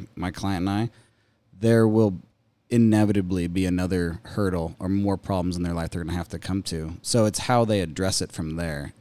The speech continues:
If they meet it again with negativity, well, then maybe we got some more work to do. But if they can just change it into, "Oh, I got this. This is just something that's in my way, but I can go through this. I can go around this," you know? So I think that it's seeing their, their mindset shift,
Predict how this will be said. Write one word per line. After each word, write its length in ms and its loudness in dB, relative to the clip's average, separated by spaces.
If 120 -8
they 260 0
meet 220 4
it 80 0
again 280 0
with 160 0
negativity, 760 -2
well, 120 -4
then 180 4
maybe 140 2
we 100 2
got 160 0
some 140 -2
more 160 0
work 200 -2
to 100 -6
do. 180 -2
But 140 -4
if 100 -8
they 120 -2
can 180 -4
just 180 -4
change 280 -2
it 120 -6
into, 360 -6
"Oh, 120 -2
I 140 0
got 300 -6
this. 260 -6
This 220 -6
is 180 -6
just 180 -4
something 300 -6
that's 160 -8
in 80 -4
my 160 -6
way, 220 -6
but 120 -8
I 80 -6
can 200 -6
go 160 -8
through 180 -14
this. 260 -6
I 80 -8
can 200 -8
go 100 -8
around 320 -10
this," 240 -8
you 80 -6
know? 160 -6
So 220 2
I 80 0
think 260 -2
that 140 -2
it's 240 -4
seeing 440 2
their, 420 0
their 180 2
mindset 600 -2
shift, 520 -4